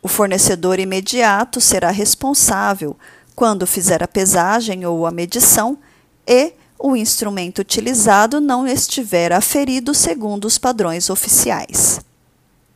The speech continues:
Artigo vinte. O fornecedor de serviços responde pelos vícios de qualidade que o, os tornem impróprios ao consumo ou lhes diminuam o valor, assim como por aqueles decorrentes da disparidade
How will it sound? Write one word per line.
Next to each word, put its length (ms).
Artigo 420
vinte. 560
O 60
fornecedor 680
de 120
serviços 580
responde 640
pelos 420
vícios 480
de 140
qualidade 840
que 180
o, 100
os 160
tornem 560
impróprios 760
ao 100
consumo 640
ou 320
lhes 240
diminuam 540
o 40
valor, 760
assim 360
como 400
por 220
aqueles 500
decorrentes 760
da 160
disparidade 1080